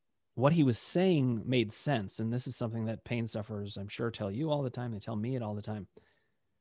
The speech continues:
They're awash in a sea of misinformation. They have no idea what's going on.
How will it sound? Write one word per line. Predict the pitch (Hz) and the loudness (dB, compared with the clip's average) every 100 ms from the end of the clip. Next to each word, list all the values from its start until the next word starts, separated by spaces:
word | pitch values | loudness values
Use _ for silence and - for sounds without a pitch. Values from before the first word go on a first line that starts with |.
| _ 120 | _ 2
They're | 156 165 | 6 8
awash | 147 127 156 175 - - | 8 6 2 0 -4 -4
in | 135 | -4
a | |
sea | 110 - 156 165 | -4 -6 -2 0
of | 131 120 | 0 0
misinformation. | 131 127 135 120 123 127 123 127 131 | 0 0 -2 -2 -2 -2 -4 -4 -4
They | |
have | 147 135 | -4 -2
no | 127 143 156 156 | -2 0 0 0
idea | 135 120 143 165 113 85 - _ _ _ _ | 0 0 0 2 0 -4 -18 _ _ _ _
what's | - 107 - | -6 -6 -6
going | 95 | -6
on. | 85 | -6